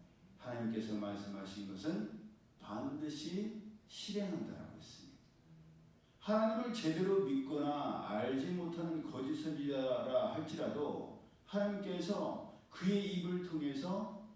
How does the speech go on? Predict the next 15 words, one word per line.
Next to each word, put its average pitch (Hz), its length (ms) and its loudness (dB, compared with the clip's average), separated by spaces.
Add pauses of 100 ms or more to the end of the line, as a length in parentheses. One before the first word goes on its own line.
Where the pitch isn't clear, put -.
(160)
어떻게 156 500 -2
말하게 139 420 2
하시는지를 208 1040 4 (240)
보여주신 214 640 -2
거예요. - 140 -14 (640)
그러니 240 300 2
이쯤 202 520 2
되면 196 640 2 (380)
포기해야 247 480 0
되는데 220 280 4
어떻게 175 260 0
돼요? 190 260 2 (1400)
또 196 200 -2
합니다. - 180 -6 (340)
또. - 280 -8